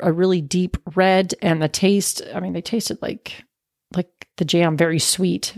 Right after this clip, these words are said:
uh, very fruity. So you didn't really need that. You're going to allow it to cool just a little bit. And this is where you're gonna put on your gloves and use your measuring,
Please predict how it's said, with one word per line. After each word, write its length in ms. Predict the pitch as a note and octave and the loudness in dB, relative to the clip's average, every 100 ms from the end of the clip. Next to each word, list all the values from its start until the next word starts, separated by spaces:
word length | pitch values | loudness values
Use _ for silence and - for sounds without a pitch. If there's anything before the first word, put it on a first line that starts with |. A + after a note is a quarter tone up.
| D#4+ | -8
uh, 140 | D#4 F3 | -2 0
very 280 | E3+ E3 E3 | 2 0 0
fruity. 500 | - G3 F3+ E3+ D3 _ _ _ _ _ _ _ - | 0 2 2 0 -4 _ _ _ _ _ _ _ -16
So 140 | - G#3+ | -2 2
you 40 | |
didn't 200 | G3 F#3+ | 2 2
really 160 | F3+ F3+ | 0 0
need 200 | F3 F3 | -2 -2
that. 260 | E3+ E3+ - - - - - | 0 -2 -6 -18 -20 -6 0
You're 120 | A3 | 2
going 140 | B3+ | 4
to 160 | A#3+ A3 | 6 4
allow 240 | G3+ G3+ | 4 2
it 120 | G3+ | 0
to 60 | F#3+ | -4
cool 500 | - - C4 G#3 G#3 | -4 0 4 4 4
just 400 | G3 - C4+ - | 0 0 0 2
a 40 | A3 | 2
little 260 | G#3+ G3+ | 2 2
bit. 340 | G3 F3 F3 - - - - - | 2 2 2 -6 -20 -20 -20 -6
And 160 | F#3 F#3+ | 0 2
this 160 | G#3+ A3 | 2 0
is 100 | A3 | 0
where 80 | |
you're 100 | G#3 | 2
gonna 140 | G3 F#3+ | 2 0
put 160 | - | 0
on 160 | F#3+ F#3 | 0 2
your 80 | E3+ | -2
gloves 680 | F#3 G#3 G#3 G#3+ G#3+ - - - | 0 4 4 4 0 -6 -8 0
and 480 | G3 F#3 F#3 F#3 A3 | 2 4 2 0 -2
use 400 | F#3 G3 F#3 - | -2 -2 -2 0
your 380 | F3 E3+ E3+ - | 2 2 0 -2
measuring, 920 | E3+ F3 F3 F3+ F#3 F3 F3 E3+ E3+ | -2 0 0 0 -2 0 -2 -2 -4